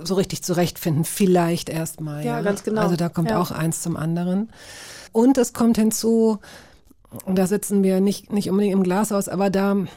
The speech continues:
Speaker 1: da muss auch, um da so ein, um Verhaltenskodex, um es mal mit diesem Wort, diesem hölzernen Wort zu belegen,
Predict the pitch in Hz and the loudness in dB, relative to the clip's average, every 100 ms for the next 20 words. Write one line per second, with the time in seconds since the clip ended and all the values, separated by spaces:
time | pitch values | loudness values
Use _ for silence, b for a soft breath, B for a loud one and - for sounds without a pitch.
0 | B B B B B B 196 196 214 226 | B B B B B B 2 4 4 2
1 | - 202 208 - 196 190 185 180 185 180 | -2 -2 -2 0 2 4 2 2 2 2
2 | 180 - 185 185 185 190 202 240 208 - | 0 -2 0 0 0 0 0 2 0 0
3 | - 220 202 180 170 - 165 175 190 180 | 0 4 4 4 0 -2 -4 -2 0 0
4 | 175 180 175 160 175 185 185 160 160 180 | 0 0 0 2 0 0 -2 -2 0 0
5 | 175 175 170 165 185 - 170 165 165 160 | 0 0 0 0 -2 -4 -4 -2 -2 -2
6 | 175 | -2